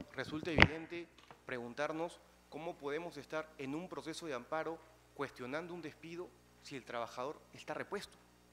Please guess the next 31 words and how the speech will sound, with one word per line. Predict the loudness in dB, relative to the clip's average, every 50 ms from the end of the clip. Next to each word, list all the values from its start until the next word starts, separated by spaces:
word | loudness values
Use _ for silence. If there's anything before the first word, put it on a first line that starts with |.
| -20 -20 -20 -20 -16 -16
Yo, | -16 -10 -2
yo | 0 2
no | 2 2
entiendo. | 2 0 -2 -4 -4 -4 -10 -14 -20 -20 -20 -20 -20 -20 -20 -20 -20 -20 -20 -20 -20 -20 -20 -20 -20 -16 -6 0
Lo | 0 2 2
que | 2 2
nosotros | 2 0 0 0 -2 0 0 0
hemos | 0 -2 -2 -4
sustentado | -4 -4 -4 -2 0 4 6 6 6
a | 6
lo | 4 4
largo | 4 4 4 4 4
de | 2 4
todo | 8 10 12 12 12
el | 12 10
proceso | 8 2 0 2 4 4 4 4 4 0 -2 -2 -4 -20 -20 -20 -20 -20 -20 -20 -6 2
es | 4 4 4 4
que | 4 4 4 4 4 2 -2
no | 2 2 2 4
se | 4 2 2
cumplió | 2 2 -2 -2 0 2 2 2 2
con | 2 2
la | 2 2
sentencia | 2 0 -4 -4 -2 0 0 0 0 0 0 -2 -4 -4 -4
que | -4 -4 -4 -4 -6 -12 -20 -20 -20 -20 -20 -10 -4
originó | -2 -2 -2 -2 -4 -2 0 2 4 4 4 6
la | 6 4 4 4
primera | 2 0 2 4 6 6 6
reposición | 4 2 -2 -2 -2 -4 -4 -4 -4 -2 -2 2 4 6 6 6 4 2
del | -4 -4 -4
trabajador | 0 2 4 4 4 2 2 2 2 2 2